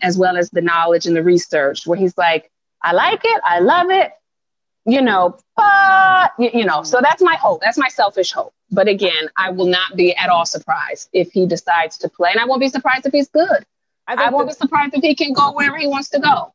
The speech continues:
Speaker 2: Yeah. I think the cute, the cool thing that you're doing, though, and it, it, it, you continue to do, and what you already done,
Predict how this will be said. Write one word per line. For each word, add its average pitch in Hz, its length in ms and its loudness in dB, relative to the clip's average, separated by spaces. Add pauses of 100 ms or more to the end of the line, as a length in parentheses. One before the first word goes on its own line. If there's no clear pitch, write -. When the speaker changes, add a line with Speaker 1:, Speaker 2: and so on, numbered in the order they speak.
Speaker 2:
Yeah. 185 360 -10 (220)
I 262 100 -6
think 311 140 -8
the 262 120 -4
cute, 247 360 -14
the 214 120 -10
cool 302 300 -10
thing 254 180 -10
that 208 100 -8
you're 226 220 -4
doing, 262 360 -8
though, 269 460 -6 (460)
and 226 120 -8
it, 190 360 -12
it, 190 240 -18
it, 208 180 -16
you 220 160 -12
continue 233 500 -16
to 240 140 -12
do, 247 300 -8
and 190 160 -14
what 208 120 -14
you 196 140 -12
already 208 320 -8
done, 220 400 -10